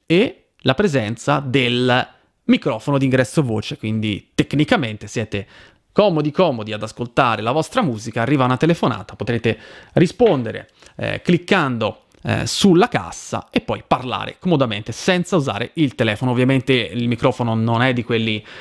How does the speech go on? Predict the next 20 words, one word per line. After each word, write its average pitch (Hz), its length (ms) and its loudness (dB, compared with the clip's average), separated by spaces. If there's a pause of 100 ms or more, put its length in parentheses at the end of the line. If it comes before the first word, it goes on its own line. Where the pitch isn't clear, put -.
(300)
di 160 280 4
top 202 360 2
categoria, 196 580 2
non 127 220 -4
è 135 80 -4
fatta 123 540 -2
la 117 120 -4
cassa 131 440 -4
per 170 300 2
telefonare, 156 540 0
ma 107 160 -10
è 254 100 -4
una 151 120 -2
funzione 131 360 -2
in 135 120 2
più, 110 240 0 (380)
eh, 110 180 2
che - 360 2 (140)
possiamo 123 320 0
usare. - 440 -4